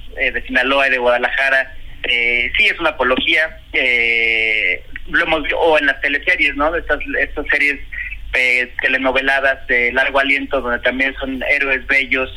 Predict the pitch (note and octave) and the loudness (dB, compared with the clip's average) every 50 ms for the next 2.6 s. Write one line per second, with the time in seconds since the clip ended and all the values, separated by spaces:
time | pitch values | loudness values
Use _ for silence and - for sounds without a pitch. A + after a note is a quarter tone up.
0 | - - - G#3+ - - - - - - C3 B2 - - - - D3 D3 - - | -8 -2 -2 -2 -2 -2 -8 -12 -8 -6 -6 -4 -4 -4 -2 0 0 0 0 0
1 | E4 - - - - - - - - - - - - F3 F3 - A3 A3+ B3+ A3+ | 0 2 2 2 0 0 -2 -6 -6 -6 -6 -6 -6 -4 -4 -4 -2 -2 0 2
2 | G3 F3+ F3+ G3 G3 - - G3+ G3+ G3 - | 2 2 2 2 0 0 0 0 0 0 -2